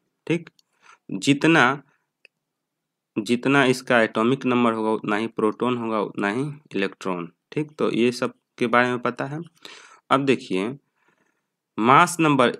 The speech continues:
ए निकालने के लिए, ए बराबर मास नंबर होता है, मास नंबर, मास नंबर निकालने के लिए होता है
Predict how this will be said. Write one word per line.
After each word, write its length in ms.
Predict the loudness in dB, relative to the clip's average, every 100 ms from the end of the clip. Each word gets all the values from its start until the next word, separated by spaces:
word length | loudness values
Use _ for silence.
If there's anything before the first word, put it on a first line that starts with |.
| 2
ए 120 | 4
निकालने 480 | 4 2 2 2 0
के 120 | -2
लिए, 160 | -2 -2
ए 140 | 0 0
बराबर 320 | 2 2 2
मास 340 | 2 2 2 0
नंबर 240 | -2 -2
होता 300 | -4 -8 -8
है, 220 | -4 -6 -6 -20 _ _ -20 _ _ _ _ _ _ _ -20 -20 _ _ _ _ _ _ _ _
मास 560 | -6 -2 0 0 -2 -6 -20 -20 _ _ _ _ _ _ _ _ _ _ _ _ _ _ _
नंबर, 600 | -8 -4 -4 -4 -4 -6 -10 _ _ _ _ _ _ _ _ _ _ _ _ _ _ _ _ _ _ -4
मास 280 | 4 4 4
नंबर 220 | 0 2 2
निकालने 420 | 2 0 0 -2
के 140 | -2
लिए 240 | -2 -2 -4
होता 340 | -6 -4 -4
है 240 | -4 -8